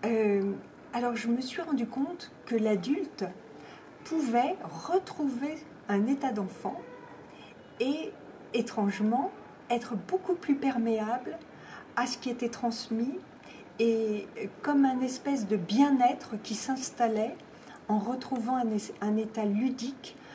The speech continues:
un état où il pouvait s'émerveiller, où il avait la capacité de partager avec son, avec l'enfant quelque chose de poétique, de, euh, peut-être, euh, de plus léger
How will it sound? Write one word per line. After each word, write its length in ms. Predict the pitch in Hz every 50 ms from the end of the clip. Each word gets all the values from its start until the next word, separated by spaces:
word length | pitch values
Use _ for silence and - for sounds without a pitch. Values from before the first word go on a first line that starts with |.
| - - - -
un 180 | 220 220 214 214
état 380 | 226 226 220 - - 254 262 254
où 80 | 240 233
il 140 | 214 202
pouvait 400 | 202 - - 302 302 277 269 285
s'émerveiller, 840 | 277 - - 254 226 220 214 208 208 - 208 202 185 180 190 196 240 - - - - - -
où 60 | 220
il 200 | 233 220 220 214
avait 240 | 233 233 226 240 262
la 120 | 262 240 190
capacité 1040 | - - - 302 294 285 - 277 269 - - - 233 - - 240 233 240 254 277 - - - - - - - 175 165
de 80 | 220
partager 760 | 214 220 - - 277 277 - - - - 254 240 214 202 226 254
avec 260 | 247 233 214 208 214
son, 280 | - - 208 202 202 - - - - - -
avec 320 | 196 196 202 214 214 -
l'enfant 580 | 220 208 202 196 - - - 208 208 226 277 - - - - - - - - - -
quelque 300 | - 233 214 220 - 226
chose 360 | - - - 240 233 202 180
de 80 | 202 202
poétique, 760 | 208 - 233 233 220 220 - - 311 381 - - - - - - - - - - - - - - 196 175
de, 400 | 226 226 220 220 214 214 214 208 208 208 214 214 214 - - - - - -
euh, 100 | 214 214 202 - -
peut-être, 500 | - 233 - - 254 254 254 - - 226
euh, 320 | 220 208 208 202 196 202 202
de 100 | 202 226
plus 300 | 214 - - 254 240 233
léger 600 | 233 233 254 254 226 196 196 233 254 262 277